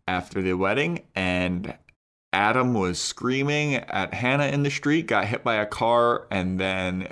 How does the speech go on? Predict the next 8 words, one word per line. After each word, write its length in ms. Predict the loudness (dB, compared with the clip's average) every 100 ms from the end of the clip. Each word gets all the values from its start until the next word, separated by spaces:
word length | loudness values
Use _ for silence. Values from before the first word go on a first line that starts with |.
| -10
Hannah 840 | -8 -4 -2 -2 -2 -2 -4 -6 -12 -20 -20 -20 -20 -20 -20 -4
wandered 320 | -2 0 2
around 240 | 2 2
Coney 300 | 0 0 2
Island 380 | 2 2 2 0
without 240 | 0 0 -2
a 40 |
purse. 800 | 0 0 0 -4 -8 -8 -8